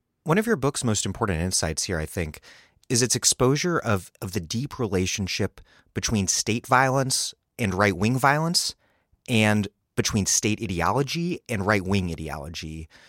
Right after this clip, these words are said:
You write, quote, "The story of white power as a social movement exposes something broader about the enduring impact of state violence in America.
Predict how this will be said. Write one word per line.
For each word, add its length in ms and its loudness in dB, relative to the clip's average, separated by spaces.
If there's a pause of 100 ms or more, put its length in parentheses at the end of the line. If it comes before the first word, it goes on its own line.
(560)
You 160 2
write, 300 4
quote, 440 0 (680)
"The 100 -2
story 480 2
of 140 -2
white 260 0
power 400 2
as 120 -2
a 60 -4
social 440 -2
movement 460 -8 (300)
exposes 680 0
something 380 -2
broader 760 0
about 280 2
the 100 0
enduring 420 0
impact 480 -6
of 80 -8
state 260 -4
violence 480 -6
in 80 -4
America. 600 -4